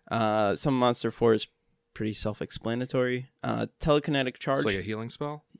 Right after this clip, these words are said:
Speaker 1: Yeah. <laughs> Telekinetic Charge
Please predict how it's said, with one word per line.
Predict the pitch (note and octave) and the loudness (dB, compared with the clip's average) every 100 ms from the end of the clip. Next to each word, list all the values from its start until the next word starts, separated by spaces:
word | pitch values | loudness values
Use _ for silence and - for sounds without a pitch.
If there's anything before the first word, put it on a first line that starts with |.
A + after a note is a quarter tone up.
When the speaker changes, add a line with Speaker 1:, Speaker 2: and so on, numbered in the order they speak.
| _ | _
Speaker 1:
Yeah. | B2 B2 A2+ | -6 -4 4
<laughs> | B3+ A#3+ - _ _ - | 6 6 2 _ _ -2
Telekinetic | F3 D3 C#3+ D3 C3+ B2+ - | 4 6 6 6 6 4 0
Charge | - A2+ A2 A2+ A#2+ - | 2 4 4 0 -4 -12